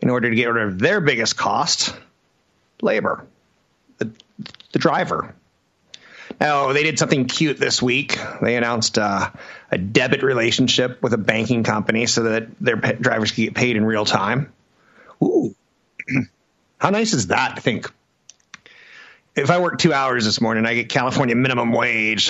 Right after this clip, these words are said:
Well, dun, dun, dun, I can take my, what's California minimum wage now? Twenty bucks, maybe eight,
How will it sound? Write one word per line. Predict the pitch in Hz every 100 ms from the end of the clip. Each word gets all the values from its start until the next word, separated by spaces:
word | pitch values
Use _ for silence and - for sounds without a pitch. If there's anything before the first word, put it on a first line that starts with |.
| -
Well, | 131 147 156 147
dun, | 131 139 160
dun, | 143 147 151 139
dun, | 135 143
I | 147
can | - 143 117
take | 156 135
my, | 131 101 98 - - - - - -
what's | 127
California | - 127 131 120
minimum | 117 107
wage | 104 101 95
now? | 95 92 90 - - - - - - - - - - -
Twenty | - 143 135
bucks, | 135 139 - - -
maybe | 120 110 113
eight, | -